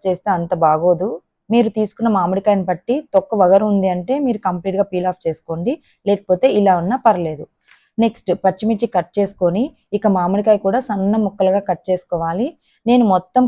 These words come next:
క్వాంటిటీ మ్యాంగో అయితే ఇక్కడ వేయట్లేదండి, ఎందుకంటే వన్, ఈ మామిడికాయ చాలా పుల్లగా ఉంది. So వన్ గ్లాస్ పప్పుకి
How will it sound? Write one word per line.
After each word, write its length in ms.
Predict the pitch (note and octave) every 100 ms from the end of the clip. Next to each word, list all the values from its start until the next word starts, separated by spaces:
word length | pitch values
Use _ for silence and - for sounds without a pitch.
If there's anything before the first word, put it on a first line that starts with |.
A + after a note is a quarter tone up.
| A#3
క్వాంటిటీ 340 | G3 F#3 A3+ G#3
మ్యాంగో 280 | F3 F3+ F#3+
అయితే 160 | F3+ A3+
ఇక్కడ 140 | A3 E3+
వేయట్లేదండి, 640 | D#3+ E3 F#3+ F3+ E3+ F3 C4+ - F#3
ఎందుకంటే 480 | G3 G#3 G3 F#3+ A#3+ - F#3
వన్, 120 | F#3+ - _ - G#3
ఈ 20 | G#3+
మామిడికాయ 420 | F3+ F3+ G3 A#3 -
చాలా 240 | E3 E3+ G3 G3
పుల్లగా 340 | F#3 F#3+ G3 F3
ఉంది. 200 | E3+ A3 E4 _ _ _ -
So 40 | A#3+
వన్ 160 | F#3+ F#3 F#3+
గ్లాస్ 240 | G#3+ A3+ - F3+
పప్పుకి 400 | - F3 B3